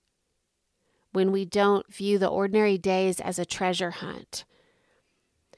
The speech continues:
then we so often, we miss the subtle signs or even, even the more obvious signs for a detour. The crookedness in the path can be such a gift if we start to see it that way.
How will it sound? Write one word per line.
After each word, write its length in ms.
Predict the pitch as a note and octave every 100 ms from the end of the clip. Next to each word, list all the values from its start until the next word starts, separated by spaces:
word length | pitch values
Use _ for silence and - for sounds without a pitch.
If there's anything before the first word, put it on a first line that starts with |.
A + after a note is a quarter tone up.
| _ _
then 200 | - G3+
we 120 | G3+ G3+
so 220 | - A3+
often, 460 | A3 A3 G#3+ G3
we 140 | G3 G3
miss 340 | F#3+ G3+ A3
the 140 | - F#3+
subtle 380 | - G3+ G#3 F#3+
signs 460 | - F#3+ F#3 F#3
or 80 | F#3
even, 340 | F#3+ A3 A#3+ G#3+ - - - -
even 320 | - A3+ A#3
the 80 | G#3
more 220 | F#3+ F3+
obvious 520 | - E3+ G3+ F#3 F3 F3+
signs 760 | - - - - - - - _ _ _ _ _ _ _ _ _ _ _ _
for 160 | - F#3+
a 80 | F3
detour. 800 | D#3 F#3 - - - - - - _ _ _ -
The 100 | G3
crookedness 720 | - A3+ A3 C4 A3 G#3 -
in 100 | F#3+
the 80 | F3+
path 460 | - G3 F#3 F3+
can 180 | - F3+
be 140 | E3+ F3+
such 260 | - G#3
a 80 | G#3+
gift 580 | F3 E3 E3 E3 - -
if 120 | F#3
we 80 | F#3
start 300 | F#3 - F#3
to 120 | - F3
see 320 | - A3+ A3
it 180 | D3 -
that 240 | D#3+ -
way. 500 | - - G#2 - -